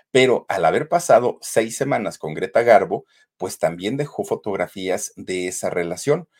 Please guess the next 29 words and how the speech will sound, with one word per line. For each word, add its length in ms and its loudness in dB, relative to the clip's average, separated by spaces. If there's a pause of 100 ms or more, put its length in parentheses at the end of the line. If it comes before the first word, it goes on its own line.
(240)
fotografías 920 4
que 320 -4
obviamente 880 6
se 180 -6
convirtieron 720 0
en 120 -4
un 140 -4
banquete 640 2 (240)
de 180 -2
la 240 0
prensa, 400 0
de 140 0
las 160 2
revistas, 460 -8
de 80 -4
los 140 -10
periódicos 720 -6
de 140 -8
aquellos 440 -6
años. 420 -2 (540)
Fíjense, 600 -4
de 160 -4
hecho 220 -4
se 120 -6
publicaron 600 2
artículos 720 -4
en 160 -8
aquel 240 -4
momento 500 -4